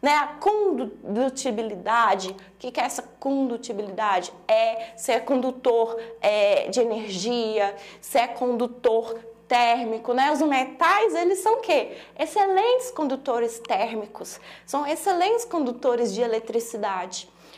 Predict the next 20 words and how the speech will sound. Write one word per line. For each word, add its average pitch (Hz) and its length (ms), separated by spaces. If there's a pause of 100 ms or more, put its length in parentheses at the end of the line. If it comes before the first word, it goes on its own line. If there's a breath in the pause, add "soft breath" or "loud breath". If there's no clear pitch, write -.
Então, 277 460 (380)
e, 254 260
é, - 360 (200)
são 240 220
várias 381 400
características, 370 840 (200 loud breath)
né, 427 200
que, 392 180
que - 120
eu 320 60
consigo, 320 440
então, 349 320 (260 loud breath)
é, 262 360 (200)
é, 294 260
é, 220 460
especificar 403 1900 (240)
que 330 140
matéria 220 420
que - 220
é. - 220